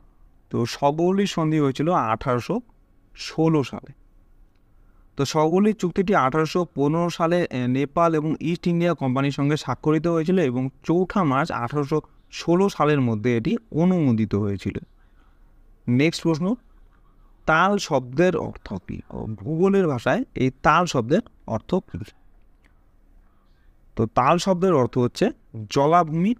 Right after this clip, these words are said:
ও নিম্নভূমি। তো জলাভূমি এবং নিম্নভূমিকে বলা হয় তাল। নেক্সট প্রশ্ন,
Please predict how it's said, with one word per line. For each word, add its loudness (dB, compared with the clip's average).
ও -2
নিম্নভূমি। 0
তো 0
জলাভূমি 2
এবং 0
নিম্নভূমিকে 0
বলা -2
হয় -2
তাল। 2
নেক্সট 2
প্রশ্ন, 0